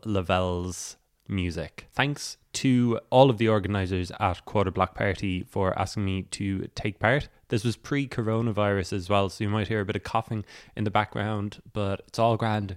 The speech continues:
Don't worry about it. This was the start of February, ages before any of us were talking about the coronavirus. Now, uh, I don't think anybody is talking about anything else. We started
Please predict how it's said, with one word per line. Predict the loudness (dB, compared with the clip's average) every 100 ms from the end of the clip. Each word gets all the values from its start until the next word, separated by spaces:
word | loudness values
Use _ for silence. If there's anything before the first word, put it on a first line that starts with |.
| -4
Don't | -2 0
worry | 0
about | 0 -2
it. | -4 -6
This | -8
was | -6 -8
the | -4
start | 0 0
of | 0
February, | -4 -2 -4 -4
ages | -2 -2 -2 -4
before | -4 -6 -4 -2 -2 -2 -2
any | -2 -2
of | -2
us | -6 -8 -14 -10
were | -2 0 0 -2 -2
talking | -2 -2 -6 -6
about | -4 -4 -4
the |
coronavirus. | -6 -4 -2 -2 -2 -2 -6 -12 -20 -20 -20 -4
Now, | -2 0 0 -4 -4
uh, | -2 0 -2
I | -2
don't | -2 -2
think | -2
anybody | 0 -2 -2
is | -4
talking | -4 -4 -4
about | -4 -2
anything | -2 -2 -4
else. | -4 -6 -14 _ _ _ _ -20 -20 -2
We | 0
started | 4 4 4 2